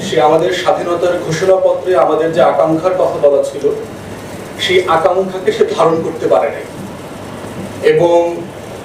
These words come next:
সেই আকাঙ্ক্ষাটা কিন্তু একটা ব্রিলিয়ান্টলি ড্রাফটেড প্রোক্লামেশন ছিল আমাদের, আমাদের হিস্ট্রিতে। আমরা যারা, আহ, ফ্রেঞ্চ রেভলিউশনের অ্যাক্টস অফ ম্যান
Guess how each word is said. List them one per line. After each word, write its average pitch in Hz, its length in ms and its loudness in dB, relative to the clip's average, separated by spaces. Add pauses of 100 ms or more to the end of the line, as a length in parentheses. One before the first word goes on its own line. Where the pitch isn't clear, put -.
(120)
সেই - 180 4
আকাঙ্ক্ষাটা 196 460 2
কিন্তু 202 260 2
একটা - 180 0
ব্রিলিয়ান্টলি 185 720 2
ড্রাফটেড - 480 0
প্রোক্লামেশন - 560 2 (140)
ছিল 123 140 -2
আমাদের, 120 360 -2
আমাদের 131 260 0 (140)
হিস্ট্রিতে। 143 560 0 (540)
আমরা 139 260 4
যারা, 143 640 4 (420)
আহ, 131 300 4 (560)
ফ্রেঞ্চ 170 300 2
রেভলিউশনের 165 800 2
অ্যাক্টস 156 300 0
অফ 170 80 2 (140)
ম্যান 160 360 4